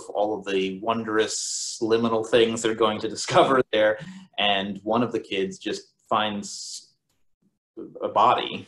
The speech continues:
<laughs> And so the kid who's more practical and focused on an actual crime that's happened is one type of experience. And then the other kids kind of have these other more, um,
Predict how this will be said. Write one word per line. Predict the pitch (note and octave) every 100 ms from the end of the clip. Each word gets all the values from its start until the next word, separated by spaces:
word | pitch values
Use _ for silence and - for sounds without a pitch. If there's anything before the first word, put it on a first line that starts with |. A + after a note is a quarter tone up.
| -
<laughs> | D3+ C3 D#3 A#2+ G3+ B3 A#3+ -
And | G#2+ -
so | A2+ G#2
the | G#2
kid | - C#3 B2+ A#2
who's | A#2 A2 G#2+ - B2
more | G#2+ G2+
practical | - C3 B2+ A#2 A2+ G#2+
and | F#2+
focused | - C3+ B2 A#2 - F#2+
on | G2
an | G2
actual | F#2+ G2+ - F2+
crime | - - F#3 C3+ A#2
that's | G#2 -
happened | G2+ F#2+ G2+ A2+ C3
is | F3+ C#3 A2+ -
one | A#2 C3
type | B2 G#2 G2+
of | G2 F#2+
experience. | G2 - F#2 E2+ G2+ F#2+
And | G2+
then | G2
the | G2 G2
other | - -
kids | - F2+ F#3+
kind | - F#3
of | F#3 F2+
have | F2 -
these | - F#2 F2+ - - - -
other | F#2 F#2 F2
more, | F2 F#2 F2 F2 E2 E2+
um, | D2+ C#2+ E2